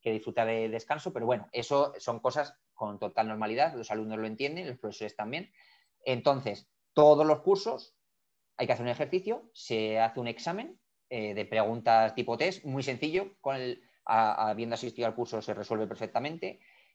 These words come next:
y, y el profesor, pues, te valida, te dice, pues, has sacado un diez, has sacado un seis,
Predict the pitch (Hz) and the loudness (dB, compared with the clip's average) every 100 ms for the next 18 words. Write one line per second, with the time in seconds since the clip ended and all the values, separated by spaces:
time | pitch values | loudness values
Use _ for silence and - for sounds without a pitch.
0 | _ _ 165 190 208 208 185 165 139 131 | _ _ 0 2 2 2 4 4 4 4
1 | 120 110 110 - 127 123 110 - 160 - | 0 -2 -6 -6 -4 -4 -4 -2 -2 -4
2 | - 107 - 95 101 98 110 101 95 98 | -10 -8 -6 -4 -4 -4 -4 -8 -12 -10
3 | 104 113 - 110 165 196 - - 135 143 | -8 -6 -6 2 4 4 0 -4 0 2
4 | 135 135 131 123 - - - - 131 165 | 2 -2 -4 -4 -4 -6 -10 -4 0 2
5 | 151 117 139 117 - | 2 0 0 -2 -4